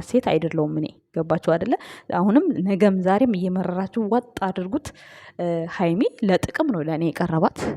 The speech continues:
ምንም አዲስ ነገር የለውም። በድራማም በሉት በምንም በሉት እኛ በምናየው ልክ ብሩኬ ያንን ያህል ጊዜ፣ ያንን ያህል ጊዜ አመናጭቀው ብዙ ነገር ሆኖ ማለት ነው። የካራክተሩም ይሁን የምኑ ያየነውን ነገር ነው የምናወራው። ገባችኋ?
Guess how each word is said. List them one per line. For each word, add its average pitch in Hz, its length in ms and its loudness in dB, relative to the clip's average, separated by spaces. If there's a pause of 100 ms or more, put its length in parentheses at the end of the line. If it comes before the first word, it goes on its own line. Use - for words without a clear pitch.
(120)
ምንም 202 300 2
አዲስ 170 260 0
ነገር 165 260 0
የለውም። 214 280 0
በድራማም 175 520 -2
በሉት 196 280 4
በምንም 214 380 4
በሉት 208 280 0
እኛ 185 120 -4 (100)
በምናየው 180 560 0
ልክ 262 280 0
ብሩኬ 208 280 4 (100)
ያንን 330 440 2
ያህል 233 240 2
ጊዜ፣ 196 240 2 (680)
ያንን 381 300 6
ያህል 226 220 8
ጊዜ 190 200 2 (180)
አመናጭቀው 202 680 0 (140)
ብዙ 226 240 0
ነገር 208 300 4
ሆኖ 196 320 2
ማለት 170 280 -2
ነው። - 100 -12 (380)
የካራክተሩም 330 720 4
ይሁን 320 220 2
የምኑ 233 360 6
ያየነውን 196 500 4
ነገር 165 240 0
ነው 156 100 0
የምናወራው። 160 460 -2
ገባችኋ? 175 380 2